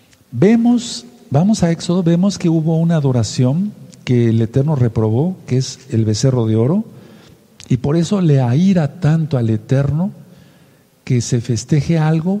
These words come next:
que no sea de Él. Él nos dio sus fiestas. En Levítico veintitrés encuentras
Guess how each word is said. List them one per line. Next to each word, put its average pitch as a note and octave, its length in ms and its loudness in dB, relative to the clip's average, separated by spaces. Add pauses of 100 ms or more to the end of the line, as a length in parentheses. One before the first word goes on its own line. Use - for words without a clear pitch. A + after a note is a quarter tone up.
(120)
que A2+ 120 -2
no C3 160 0
sea C3 240 0
de A2+ 200 2
Él. F2 200 -2 (1200)
Él G3+ 260 4
nos F#3 180 0
dio F3 160 0
sus D#3+ 280 -6
fiestas. C#3 680 -2
En B2 200 2
Levítico F3 520 0
veintitrés C#3+ 600 -2
encuentras B2+ 760 -4